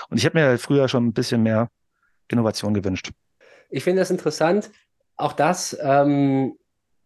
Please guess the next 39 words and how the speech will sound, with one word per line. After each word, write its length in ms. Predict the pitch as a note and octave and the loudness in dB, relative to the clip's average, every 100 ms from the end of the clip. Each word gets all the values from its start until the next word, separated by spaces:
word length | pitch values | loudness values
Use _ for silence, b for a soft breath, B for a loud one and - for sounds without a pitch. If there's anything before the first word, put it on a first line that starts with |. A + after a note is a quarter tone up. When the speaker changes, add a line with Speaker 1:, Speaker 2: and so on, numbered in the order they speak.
| _ - - | _ -12 -6
Speaker 2:
ich 140 | - | -2
hab, 160 | F#3 - | -2 -2
ich 120 | D#3+ | -2
hab 120 | F#3 | -2
zwei 180 | - D3+ | 2 2
Mannschaften 440 | D#3 D3+ D#3 - | 4 2 -2 -2
einfach 240 | C3 B2+ C3 | -4 0 0
auf 140 | A#2+ | 0
Augenhöhe 520 | B2 C#3+ D3 C3+ C3+ | 0 0 2 2 2
gesehen 240 | B2 A#2 B2+ | 0 0 0
in 60 | |
der 120 | B2 | 0
zweiten 360 | - A#2+ B2 A#2+ | 0 -2 -2 0
Hälfte, 240 | G#2 - | -2 -2
beziehungsweise 640 | G2+ G2 C3+ B2+ - G2+ A2 | -10 -6 -2 0 0 -2 -4
wir 240 | G#2 C3 | -4 -2
waren 200 | B2+ B2 | 0 0
klar 260 | A#2+ G#2 G2 | 0 0 0
besser 500 | B2+ C#3+ E3 B2 F#2+ | 0 2 2 2 -2
und 240 | G2+ F#2 F#2 | -6 -8 -6
waren 300 | G2 A2+ A2+ | -2 0 -2
klar 360 | - G#2+ A2+ | -2 -2 -2
dran 340 | G#2+ - A#2 B2 | -4 -4 -2 -2
am, 400 | G#2+ G#2+ G#2 F2+ | -2 -4 -4 -10
äh, 160 | F#2 - - | -16 -18 -10
am 160 | G2+ | -8
Ausgleich. 480 | G#2+ D#3+ - C3+ A2+ | -2 -2 0 -2 -2
Ich 100 | A2 | -6
hab 140 | - | -8
keinen 180 | - B2 | -2 -2
Unterschied 320 | C3+ B2+ B2 | 0 -2 -4
zwischen 280 | - A#2+ A#2 | -6 -4 0
einer 100 | G#2+ | -2
Profitruppe 600 | F#2+ C3 C3 A#2 - - | -2 -4 -4 -6 -4 -2
und 200 | A#2+ A2 | -2 -2
einer 140 | G#2+ G2 | -2 0
Halbprofitruppe 1000 | B2 D#3 - _ - C#3 C#3+ - C3+ B2 | 0 0 -6 _ -6 -4 -4 -4 -2 -2
gesehen. 420 | A#2 A#2+ C3+ C3+ B B B B B _ | 0 2 0 -2 B B B B B _
Und, 460 | - A#2 A#2+ A#2 | 0 0 2 -2